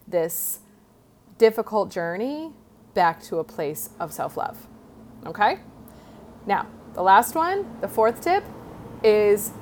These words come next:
about nurturing. So I want you to think about the things that you really enjoy and nurturing something that you enjoy. We forget during these hard times that we actually have joy doing certain things.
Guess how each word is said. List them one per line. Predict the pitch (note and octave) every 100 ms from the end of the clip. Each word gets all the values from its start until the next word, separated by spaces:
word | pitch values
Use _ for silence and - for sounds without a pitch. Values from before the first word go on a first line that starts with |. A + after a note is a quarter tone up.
| - G3
about | F#3+ F#3 F3+
nurturing. | G3+ A3 G#3+ - F#3 D3+ - - - - - - - -
So | - - G#3+ G3+ F#3 E3 - - - - - - - - - - -
I | A#3
want | B3+ C#4+ -
you | F4
to | F#4+
think | B3+
about | A#3 A3+
the | A#3
things | - F3 F3+
that | F#3 -
you | F#3
really | E3+ E3 D#3+ D#3+ -
enjoy | D#3 D3 C#3 - - _ _ _ _ _ _ _ _
and | G3 F#3+
nurturing | F#3 F#3+ G3 A#3 G#3+
something | - E3+ D#3 D#3+ D#3
that | D3
you | D3+ C#3+
enjoy. | C#3+ D3 - - - _ _
We | G#3 C#4
forget | D#4+ G4 D4 F3+ E3 -
during | - D#3+ E3 F3
these | E3+ D#3+
hard | - D#3
times | D#3 D#3 D3+ F3 F#3
that | F#3
we | -
actually | F3 F3+ - A3+ B3+ B3 - -
have | - G#3+ E3+
joy | D#3 F#3 G#3 A3
doing | G3 F#3 F3+
certain | - E3+ F3+
things. | F3+ C#4 - -